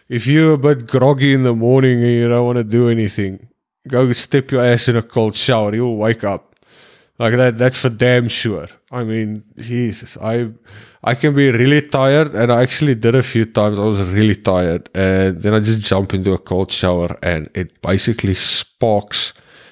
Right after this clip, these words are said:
some fire, which I did not know I have. Yes, okay, later you're gonna be tired again, or maybe not even. Like, if you got a good night's sleep and you're a bit groggy in the morning, you hit that shower, you're gonna be full of energy.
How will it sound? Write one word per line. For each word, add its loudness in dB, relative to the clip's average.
some -2
fire, -2
which -8
I 2
did -4
not -2
know -2
I -2
have. -8
Yes, -2
okay, -4
later -2
you're -2
gonna -2
be -8
tired -2
again, -2
or -4
maybe 0
not 2
even. 0
Like, -4
if -8
you 4
got 2
a 2
good -2
night's 0
sleep 2
and -4
you're -2
a -14
bit -2
groggy 0
in 0
the 0
morning, -2
you -2
hit -2
that -2
shower, -2
you're 2
gonna 4
be 2
full 0
of 2
energy. 0